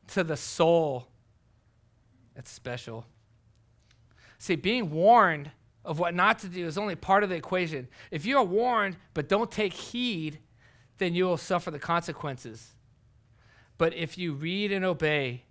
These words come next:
then you will be rewarded. It says in Proverbs two, "My son, if you receive my words and treasure up my commands,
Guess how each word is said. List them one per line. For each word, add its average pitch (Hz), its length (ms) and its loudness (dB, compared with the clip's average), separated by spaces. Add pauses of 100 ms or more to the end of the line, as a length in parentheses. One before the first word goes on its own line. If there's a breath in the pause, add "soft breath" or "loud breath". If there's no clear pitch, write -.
(360)
then 123 180 -8
you 139 480 -6 (120)
will 139 160 -2
be 143 200 -4
rewarded. 131 720 -4 (420 soft breath)
It 151 100 -6
says 160 220 0
in 151 100 -2
Proverbs 151 480 0
two, 143 400 -4 (340 loud breath)
"My 156 160 2
son, 185 520 0
if 143 160 -12
you 151 80 -6
receive 175 420 -6
my 170 160 0
words 147 460 -2
and 127 140 -12
treasure 156 380 -2
up 151 80 -4
my 147 120 -4
commands, 143 680 -8